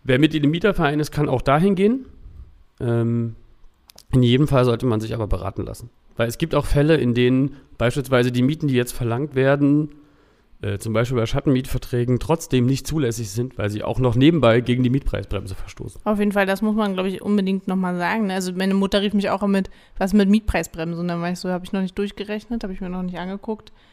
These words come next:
Speaker 2: Ist ja auch mal schwieriges, also ist ja ein schwieriges Instrument. Es gibt ja einen Grund, warum wir das so hart kritisieren, weil ich müsste auch wissen, was eigentlich mein Vormieter <laughs> bezahlt hat. Das ist ja dann immer so ein Punkt.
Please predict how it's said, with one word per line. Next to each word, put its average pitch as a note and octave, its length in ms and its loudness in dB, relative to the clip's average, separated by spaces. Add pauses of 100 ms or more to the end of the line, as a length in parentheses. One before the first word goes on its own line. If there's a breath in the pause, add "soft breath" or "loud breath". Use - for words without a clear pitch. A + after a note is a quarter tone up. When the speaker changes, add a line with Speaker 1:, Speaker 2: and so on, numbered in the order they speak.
(380 soft breath)
Speaker 2:
Ist G#3 160 -6
ja G3+ 140 8
auch G3+ 60 4
mal F#3+ 300 4 (140)
schwieriges, F#3+ 800 -6
also F3 180 -4
ist F3 120 -8
ja G3+ 80 0
ein F#3+ 100 -2
schwieriges F#3+ 400 -6
Instrument. F#3+ 540 -4
Es - 80 -18
gibt F#3+ 100 -16
ja F3 80 -6
einen F3+ 80 -6
Grund, F#3+ 240 -4
warum F#3+ 200 -2
wir F#3 60 -2
das F#3 120 -4
so F3+ 140 -6
hart F3+ 200 -6
kritisieren, G3 540 -2
weil F#3 100 -2
ich - 100 -10
müsste F#3+ 300 -2
auch F3+ 140 -6
wissen, F#3 400 -2 (280)
was F#3 180 -8
eigentlich F3+ 240 -8 (100)
mein F3 220 -6
Vormieter G3+ 380 -6
<laughs> - 0 -
bezahlt G3 540 -2
hat. G#3 200 -2 (260 loud breath)
Das G#3 140 -4
ist - 40 -8
ja G3 100 0
dann F3+ 280 -4
immer F3+ 240 -6
so F#3 80 -8
ein F3+ 80 -6
Punkt. A3 400 -2